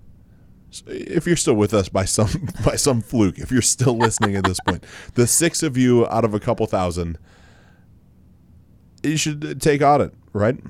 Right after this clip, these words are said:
Sit down, figure out where you can love yourself more. Like, figure out what you can do for yourself. Because if you don't, you get to a point where you, with me, I just get burnt out. Right? I can say it from personal, personal experience. I, I run into this wall, and it's not that I don't love my clients, not that I don't love building businesses, it's not that I don't love my family,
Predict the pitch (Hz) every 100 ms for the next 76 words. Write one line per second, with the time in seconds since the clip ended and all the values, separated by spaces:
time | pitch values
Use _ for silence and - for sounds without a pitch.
0 | - - - 139 127 127 92 76 117 113
1 | 104 107 104 101 104 95 85 69 73 78
2 | - - - 120 110 101 98 95 90 92
3 | 85 80 - 76 - - - - - -
4 | - - - - 107 98 92 117 127 98
5 | 104 104 104 104 92 92 90 - - -
6 | - 95 107 127 110 92 90 95 107 98
7 | 107 131 - - _ _ _ _ - _
8 | 98 104 92 101 - 104 95 - 110 -
9 | 107 104 98 - - _ - 104 107 90
10 | 92 82 - - - - _ _ _ _
11 | - 92 98 95 104 107 101 92 - 127
12 | 131 98 110 87 92 87 90 87 85 113
13 | 110 - 90 87 92 85 82 87 85 82
14 | 110 101 90 104 87 - 87 87 87 85
15 | 80 85 - 101 98 90